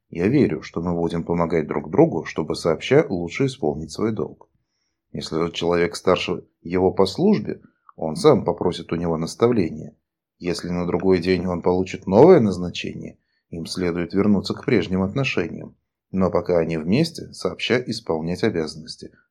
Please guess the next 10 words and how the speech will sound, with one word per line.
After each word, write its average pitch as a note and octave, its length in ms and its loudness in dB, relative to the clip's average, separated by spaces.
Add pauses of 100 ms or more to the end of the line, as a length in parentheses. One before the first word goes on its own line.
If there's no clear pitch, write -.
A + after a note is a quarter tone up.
Вот G2+ 240 4
должное E2 400 0
поведение E2 640 -4
самурая. E2+ 640 -6 (680)
Тем E2+ 280 -6
больше F2+ 400 0
должен E2+ 460 -2 (300)
быть F2+ 320 -2
дух F2 220 0
сердечности F2 800 -2